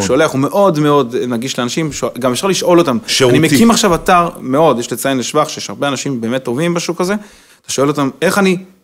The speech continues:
Speaker 1: מכשיר את האתר שלי? מה אתה אומר על זה?" עכשיו, זה משהו שאי אפשר לוותר על זה, אם אתה תהיה חסום, זה כמו לנעול דלת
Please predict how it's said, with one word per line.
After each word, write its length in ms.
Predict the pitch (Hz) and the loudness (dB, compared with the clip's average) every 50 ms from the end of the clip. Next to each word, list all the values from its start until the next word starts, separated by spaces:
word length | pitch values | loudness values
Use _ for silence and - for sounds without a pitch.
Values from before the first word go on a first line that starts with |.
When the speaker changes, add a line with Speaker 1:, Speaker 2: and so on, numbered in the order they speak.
| _ - | _ -8
Speaker 1:
מכשיר 240 | 131 - - 190 180 | -4 0 0 0 0
את 80 | 175 | 0
האתר 280 | 180 147 143 160 156 147 | 0 0 0 0 -2 -2
שלי? 200 | 143 147 107 101 | -2 -4 -4 -2
מה 120 | 110 135 | -2 -2
אתה 140 | 147 147 156 | -2 0 0
אומר 240 | 143 135 131 131 127 | 0 0 0 0 0
על 80 | 113 | -2
זה?" 120 | 98 95 90 | -4 -6 -10
עכשיו, 200 | 98 - 104 95 | -12 -12 -12 -12
זה 140 | 101 104 104 | -8 -8 -6
משהו 240 | 117 139 143 151 | -6 -6 -6 -8
שאי 300 | 127 113 - - 156 156 | -10 -10 -10 -6 -4 -4
אפשר 240 | 147 151 - - 143 | -4 -4 -6 -6 -6
לוותר 360 | 139 120 107 - - 139 135 | -6 -8 -8 -8 -6 -6 -6
על 60 | 139 113 | -6 -6
זה, 120 | 101 98 | -8 -8
אם 120 | 104 104 | -8 -8
אתה 140 | 104 - 117 | -8 -8 -10
תהיה 180 | 110 - 131 139 | -8 -8 -8 -8
חסום, 400 | - 131 - - - 160 156 143 - _ _ _ _ - _ - | -8 -8 -8 -6 -4 -4 -4 -6 -8 _ _ _ _ -20 _ -10
זה 100 | - 120 | -8 -4
כמו 180 | 127 143 165 | 0 2 2
לנעול 320 | 170 160 147 151 165 160 139 | 2 4 2 2 2 0 0
דלת 460 | 117 110 143 151 170 175 175 - | 2 2 4 4 4 2 -2 -6